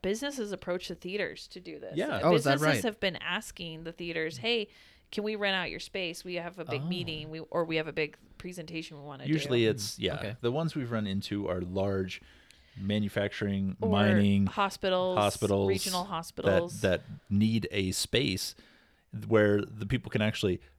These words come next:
Speaker 2: come in and sit and do it together, and they can knock it out in ninety minutes.
Speaker 1: Right.
Speaker 2: Because they, then you don't have to have fifty groups coming in, ten people at a time.
Speaker 3: Sure.
Speaker 1: And they also like the idea that there's,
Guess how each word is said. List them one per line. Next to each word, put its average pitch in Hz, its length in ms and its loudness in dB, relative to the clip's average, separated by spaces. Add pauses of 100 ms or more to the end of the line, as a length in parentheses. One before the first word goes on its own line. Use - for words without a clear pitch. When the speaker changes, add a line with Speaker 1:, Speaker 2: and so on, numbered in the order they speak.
(120)
Speaker 2:
come 117 220 0
in 107 220 2
and 95 120 0
sit 113 240 2
and 101 100 0
do 110 80 2
it 101 80 0
together, 104 280 2
and 110 100 0
they 117 80 0
can 104 160 -2
knock 107 220 -4
it 101 80 -4
out 101 220 -4
in 95 360 -6
ninety 110 420 -2
minutes. 92 500 -16
Speaker 1:
Right. 170 280 -6
Speaker 2:
Because 107 500 4 (300)
they, 117 240 4
then 113 280 2
you 117 100 4
don't 117 100 4
have 113 80 -4
to 120 60 -4
have 107 160 0 (120)
fifty 120 380 -2
groups 107 320 0
coming 98 240 2
in, 95 180 0 (240)
ten 113 220 8
people 104 280 4
at 95 100 2
a 92 40 -4
time. 101 180 -2
Speaker 3:
Sure. 123 120 2
Speaker 1:
And 226 180 -2
they 247 80 2
also 269 280 -2
like 196 200 -4
the 185 80 -8
idea 180 340 -6
that 175 140 -8
there's, 165 420 -8